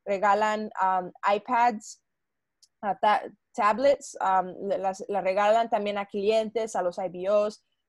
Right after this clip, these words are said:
Vivint siempre está dispuesto a hacer lo que sea para, para que tu cliente esté feliz. Entonces, lo único, am, que tienes que hacer es volverte bueno en, en, en poner personas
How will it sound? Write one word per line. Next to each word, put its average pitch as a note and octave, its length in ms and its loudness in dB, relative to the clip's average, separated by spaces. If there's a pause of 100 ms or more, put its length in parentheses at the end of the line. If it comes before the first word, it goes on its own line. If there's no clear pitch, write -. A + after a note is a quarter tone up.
Vivint B3 340 6
siempre A3 600 -2 (180)
está G#3+ 280 2
dispuesto A3 500 -2
a G#3 40 -2
hacer G#3 200 -2
lo G#3+ 160 -4
que - 80 -20
sea G3+ 320 -2
para, F3+ 340 -2 (280)
para F#3 200 2
que G3 300 -4 (140)
tu D4 160 -2
cliente B3 300 0
esté A3+ 220 -6
feliz. G#3+ 440 -6
Entonces, G3+ 380 -8
lo G#3 140 -2
único, A#3 520 -2 (260)
am, F3+ 480 4 (240)
que G3+ 80 -6
tienes G#3+ 320 -8
que A3+ 60 -2
hacer G#3+ 220 -4
es G3+ 100 -6
volverte A3 380 -2
bueno A3 440 -2
en, F#3+ 400 -6
en, F#3 340 -12
en F#3 300 -12
poner F#3+ 320 -6
personas G3 560 -8